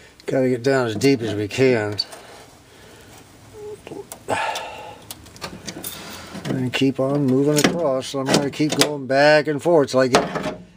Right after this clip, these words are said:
on the other side, it's actually straight down, just like it is right here.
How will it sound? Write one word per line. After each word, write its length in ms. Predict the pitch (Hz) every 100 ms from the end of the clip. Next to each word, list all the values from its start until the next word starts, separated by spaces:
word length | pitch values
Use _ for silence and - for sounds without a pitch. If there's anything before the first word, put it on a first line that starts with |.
| _
on 160 | 127 127
the 100 | 156
other 140 | 175
side, 320 | - 147 143
it's 180 | 127 113
actually 380 | 151 156 - 123
straight 460 | - - 147 151 120
down, 420 | 135 147 117 98 - _ _ - _
just 200 | - 117
like 160 | 131 127
it 80 |
is 200 | 131 131
right 180 | 123 120
here. 280 | 123 135